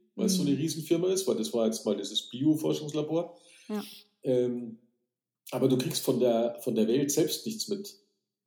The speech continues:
Speaker 2: Na, stimmt. Also von Menschen oberhalb hat man
Speaker 1: Ja.
Speaker 2: nix mitgekriegt, nur die im Büro.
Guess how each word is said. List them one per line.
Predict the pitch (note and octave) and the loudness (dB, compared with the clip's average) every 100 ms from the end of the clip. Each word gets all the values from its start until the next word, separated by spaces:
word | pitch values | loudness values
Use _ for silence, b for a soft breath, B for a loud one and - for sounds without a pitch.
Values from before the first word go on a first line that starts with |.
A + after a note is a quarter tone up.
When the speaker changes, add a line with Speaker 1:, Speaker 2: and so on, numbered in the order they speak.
| _ | _
Speaker 2:
Na, | F#3+ F#3 G3+ | -4 -4 -4
stimmt. | - A3+ G3 | -4 -2 -2
Also | E3+ F3 | -2 -6
von | D#3+ E3+ E3 | -6 -4 -2
Menschen | E3 G#3+ - A#3 A3+ A3+ A3 A3 - | -2 -2 -4 -2 -2 0 -2 -6 -8
oberhalb | - F#3+ G#3+ G3+ G3 F#3+ F#3+ | -6 -4 -2 -2 -4 -6 -8
hat | F3+ | -4
man | F3+ | 0
Speaker 1:
Ja. | - | 2
Speaker 2:
nix | G#3 - F3+ | 0 -6 -12
mitgekriegt, | E3+ - F3 E3 G#3 | -12 -10 -12 -8 -4
nur | G#3+ | -2
die | F#3+ G#3 G#3 | -2 0 0
im | F#3 | -2
Büro. | F3+ F3 E3 E3+ G#3 C#4+ | -4 -6 -4 -4 -4 -6